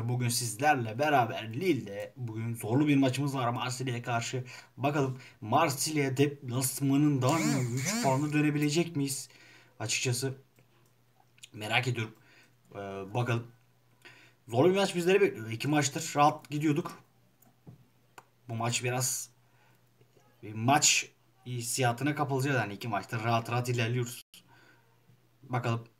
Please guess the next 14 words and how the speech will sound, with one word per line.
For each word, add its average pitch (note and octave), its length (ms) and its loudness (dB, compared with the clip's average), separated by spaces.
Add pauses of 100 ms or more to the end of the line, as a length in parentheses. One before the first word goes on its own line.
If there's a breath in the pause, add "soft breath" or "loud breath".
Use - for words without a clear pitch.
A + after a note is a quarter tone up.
Marsilya B2 640 -2
bizi A#2 340 -2 (120)
yenebilecek C3+ 600 0
mi B2 180 -2
veya A2 380 -2
Marsilya'dan A2 560 -6
üç A2+ 160 -10
puanla G#2+ 220 -6
dönebilecek G#2 440 -6
miyiz A#2 240 -8
ki A#2+ 140 -12
çok A#2 200 -2
önemli G#2+ 340 -2
bir A2 240 -8